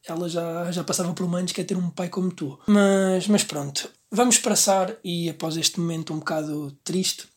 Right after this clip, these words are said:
vamos, vamos passar para o, para os temas da minha semana. Epá, e esta semana aconteceu uma cena que me deixou estupefacto.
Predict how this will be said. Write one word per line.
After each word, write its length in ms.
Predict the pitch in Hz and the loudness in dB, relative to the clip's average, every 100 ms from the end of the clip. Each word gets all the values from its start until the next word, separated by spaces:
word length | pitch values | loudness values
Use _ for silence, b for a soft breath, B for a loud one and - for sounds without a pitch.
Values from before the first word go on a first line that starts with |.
| - - | -18 -8
vamos, 600 | 156 170 208 196 196 185 | 0 6 6 6 4 2
vamos 180 | 214 208 | 2 2
passar 240 | 202 202 | 2 0
para 200 | 180 185 | 2 2
o, 360 | 175 170 160 151 | 2 0 -4 -4
para 100 | 165 | -4
os 80 | 160 | -2
temas 240 | 170 165 | -4 -4
da 80 | 160 | -6
minha 180 | 160 147 | -6 -2
semana. 440 | - 127 127 160 _ - | -2 -4 -10 -14 _ -16
Epá, 300 | - 185 - - | -6 -6 -6 0
e 160 | 220 | 2
esta 240 | 269 - 214 | 4 2 4
semana 420 | - 135 113 113 | 4 4 -6 -10
aconteceu 460 | - 214 180 - 139 | -4 -2 0 -2 -4
uma 160 | 170 | 0
cena 360 | - - 127 139 | 2 2 -2 -10
que 160 | - | -4
me 80 | 190 | -2
deixou 300 | 165 - 185 | 0 -2 0
estupefacto. 840 | - - 175 - 170 139 - - | -2 -4 -2 0 0 -2 -8 -18